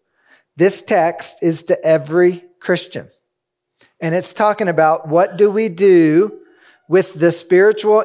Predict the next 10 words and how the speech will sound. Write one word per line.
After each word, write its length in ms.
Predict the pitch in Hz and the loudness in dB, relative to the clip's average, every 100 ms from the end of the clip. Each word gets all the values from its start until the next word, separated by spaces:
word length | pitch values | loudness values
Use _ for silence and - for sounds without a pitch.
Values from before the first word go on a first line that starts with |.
| 214 | -2
energy 480 | 202 202 196 185 | -4 -4 -4 -4
that 200 | 196 185 | -2 -2
we 220 | 165 175 170 | 0 0 0
have 260 | 175 175 | 0 0
every 320 | 185 180 185 | 2 2 0
day. 460 | 180 180 160 82 - _ _ _ _ _ - | 2 2 0 -2 -10 _ _ _ _ _ -6
We, 400 | 165 170 170 - | 0 2 0 -4
by 260 | 151 147 | -2 0
love, 420 | 156 165 196 240 240 | 2 2 4 2 -2
serve. 640 | - 196 170 180 175 - | 0 2 2 0 -4 -12